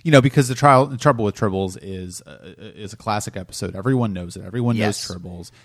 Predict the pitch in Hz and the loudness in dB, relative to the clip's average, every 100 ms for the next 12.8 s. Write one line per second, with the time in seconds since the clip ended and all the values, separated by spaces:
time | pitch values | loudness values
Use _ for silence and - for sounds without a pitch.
0 | - 113 - 151 220 180 113 101 107 - | -12 -10 -6 4 4 6 2 -2 -4 -4
1 | 104 - 107 - 117 107 - 107 95 104 | -4 -4 -6 -4 -2 -2 -2 -6 -4 -4
2 | 104 95 165 151 123 95 - 90 95 104 | -4 0 2 2 -2 -4 -8 -12 -14 -14
3 | 110 113 226 160 147 156 147 143 120 120 | -16 -6 0 2 8 8 10 6 8 6
4 | 117 107 107 101 98 95 98 92 87 98 | 6 0 -2 -2 -4 -4 -4 -6 -8 -10
5 | 101 - - - 101 95 - 85 98 92 | -10 -14 -14 -10 -8 -8 -8 -12 -12 -10
6 | 127 156 147 92 110 151 117 110 101 95 | -8 -2 0 0 4 4 4 2 0 -2
7 | 95 - 95 104 95 92 95 98 82 101 | -6 -6 -2 -2 -4 -14 -12 -10 -8 -10
8 | 87 101 92 90 87 - _ - 156 147 | -10 -12 -12 -12 -14 -16 _ 2 8 8
9 | 135 117 117 104 92 90 110 139 131 107 | 8 2 2 0 -4 -12 0 2 4 4
10 | 113 73 110 98 95 98 - 104 98 101 | 2 2 -4 -4 -4 -6 -6 -6 -6 -4
11 | 98 92 92 90 95 98 107 101 95 92 | -6 -4 -8 -8 -10 -10 -8 -4 -2 0
12 | 196 233 240 226 180 185 190 185 | 6 6 6 4 8 10 10 8